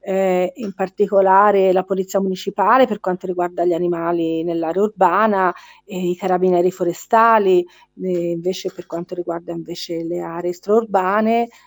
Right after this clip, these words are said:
di regola. Eh, purtroppo, ehm, eh, i forestali appunto sono stati accorpati ai carabinieri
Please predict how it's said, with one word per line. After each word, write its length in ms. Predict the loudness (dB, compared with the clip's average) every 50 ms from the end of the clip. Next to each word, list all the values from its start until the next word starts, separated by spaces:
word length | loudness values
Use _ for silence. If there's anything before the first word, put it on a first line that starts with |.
| _ _
di 100 | -2 -2
regola. 680 | 0 0 0 0 -2 0 0 2 4 4 4 4 2 -2 -6 -20 _ _ _
Eh, 540 | -12 -8 -4 -2 0 0 2 0 0 -2 -2
purtroppo, 1800 | -4 -8 -6 0 4 6 6 8 8 6 4 0 0 4 6 8 8 8 6 4 0 2 2 4 2 2 2 2 2 2 2 2 2 0 0 -2
ehm, 260 | -2 -4 -4 -6 -8 -10 _ _ _ _ _ _ _ _ _ _ _ _ _ _ _
eh, 840 | -4 -2 0 2 2 2 4 4 4 4 4 4 4 4 4 4 4
i 80 | 2 2
forestali 600 | 4 4 6 6 6 4 4 4 6 6 6 6
appunto 340 | 4 2 0 0 0 0 0
sono 200 | 0 0 -2 0
stati 260 | 0 0 0 0 0
accorpati 760 | -2 -4 -2 -4 -4 -2 2 2 4 4 4 4 2 -2 -4 -4
ai 200 | 0 2 2 2
carabinieri 960 | 2 0 0 0 0 0 2 2 2 4 4 4 4 4 4 2 2 0 0